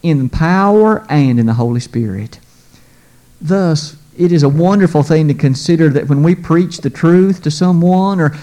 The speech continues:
come or strive to help them see the importance and urgency of the gospel, we're following the impulse of the Spirit as He has taught in His Word. But what about edification?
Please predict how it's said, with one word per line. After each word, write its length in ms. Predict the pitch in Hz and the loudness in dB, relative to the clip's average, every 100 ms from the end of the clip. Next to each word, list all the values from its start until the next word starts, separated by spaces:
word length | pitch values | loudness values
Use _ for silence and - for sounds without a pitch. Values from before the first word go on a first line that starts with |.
| - - - | -20 -20 -10
come 380 | 220 220 226 | -6 -2 -2
or 60 | 185 | -2
strive 580 | - - 185 190 208 - | -4 -4 -2 0 0 0
to 100 | 151 | -2
help 240 | 160 202 | 0 -2
them 220 | 175 190 | -2 -2
see 400 | 160 - 175 196 | -2 -4 -2 -2
the 180 | 190 160 | 0 0
importance 540 | 143 147 175 202 202 180 | 2 0 0 2 0 -2
and 100 | 143 | -2
urgency 640 | 170 202 190 202 - 185 | 2 2 2 -4 -4 -4
of 80 | 143 | -4
the 80 | 127 | -4
gospel, 640 | 147 170 196 - 208 - - | -4 -4 -8 -8 -8 -8 -12
we're 160 | 170 180 | -2 0
following 560 | - 127 139 190 220 165 | 0 -6 -6 -2 2 2
the 160 | 143 | 4
impulse 460 | 147 139 143 147 151 | 2 2 2 2 -2
of 60 | |
the 60 | 120 | -4
Spirit 580 | 120 - 170 214 185 180 - | -6 0 2 2 0 -4 -12
as 200 | - 156 | -2 0
He 100 | 156 175 | 2 4
has 140 | 151 | 2
taught 340 | - 147 160 | 0 0 0
in 60 | 147 | 2
His 180 | 131 117 | 0 0
Word. 720 | 127 156 - 139 165 175 175 - - - - - _ _ _ | 0 0 0 -2 -2 -2 -4 -8 -20 -20 -20 -20 _ _ _
But 140 | 190 | 0
what 160 | 202 226 | 2 0
about 200 | 208 196 | -2 -2
edification? 1000 | 208 202 202 - 240 240 180 - 95 92 | -2 -4 -6 -8 -8 -6 -8 -8 -8 -8